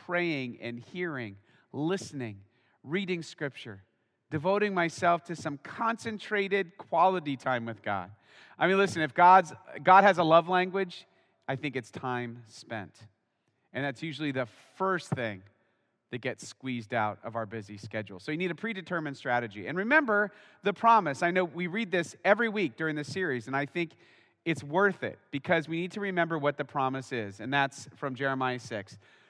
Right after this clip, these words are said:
The Lord says, "Stand at the crossroads and look. Ask for the ancient paths. Ask where the good way is and walk in it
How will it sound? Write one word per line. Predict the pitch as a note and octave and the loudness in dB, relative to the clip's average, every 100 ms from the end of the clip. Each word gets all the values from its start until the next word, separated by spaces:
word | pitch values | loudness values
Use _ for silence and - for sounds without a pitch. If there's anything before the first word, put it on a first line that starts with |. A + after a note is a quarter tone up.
| _ _ | _ _
The | E3+ | 0
Lord | F#3+ G#3 F#3 | 4 4 4
says, | G3+ F3+ | 0 0
"Stand | - G#3+ A#3+ A#3 | 0 2 4 2
at | G3+ | -2
the | F#3 | -4
crossroads | - G#3 G#3+ - G#3 G#3 F#3 - | 4 6 6 2 0 0 -4 -4
and | F3+ F3 D#3 | -2 -2 0
look. | C3 G#2 - - | 0 -2 -4 2
Ask | F#3+ A3 - - | 6 4 2 -12
for | - E3+ | -8 -6
the | E3 - | -6 -4
ancient | F3 G3+ - F3+ C#3 | -4 -4 -6 -8 -6
paths. | C3 F#2 - - - - _ _ _ _ _ - | -4 -4 -8 -20 -20 -20 _ _ _ _ _ 2
Ask | A3 A#3+ A#3+ | 4 4 0
where | A3+ | 0
the | G3+ | 0
good | G#3 A#3+ | -2 0
way | G3 F#3+ | 2 2
is | E3+ F3+ F#3 - | 2 0 -2 -4
and | E3+ F3 E3 | -4 -2 -2
walk | E3+ G3 G3+ | 4 4 4
in | C#3+ | -2
it | G#2+ | -6